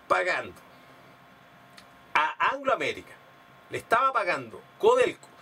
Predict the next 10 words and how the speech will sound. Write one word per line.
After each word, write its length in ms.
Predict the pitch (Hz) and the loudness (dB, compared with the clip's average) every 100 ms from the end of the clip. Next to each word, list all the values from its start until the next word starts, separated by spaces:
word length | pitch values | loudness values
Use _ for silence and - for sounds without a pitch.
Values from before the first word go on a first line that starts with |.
| - - - | -20 -18 -8
nueve 480 | 185 254 285 277 262 | 0 4 4 2 0
mil 480 | 247 294 359 359 - | 0 2 4 2 -2
millones 600 | 151 190 202 254 285 269 | -6 -2 2 2 2 2
de 80 | 208 | 4
dólares. 400 | 233 294 160 - - - - - - - - - - - | 6 4 0 -10 -20 -20 -20 -20 -20 -20 -20 -20 -20 -4
Nueve 420 | 160 254 269 262 | 4 4 4 2
mil 240 | 277 339 339 | 2 2 2
millones 320 | 311 302 302 | 2 2 4
de 60 | |
dólares 380 | 285 277 262 214 | 4 2 0 -6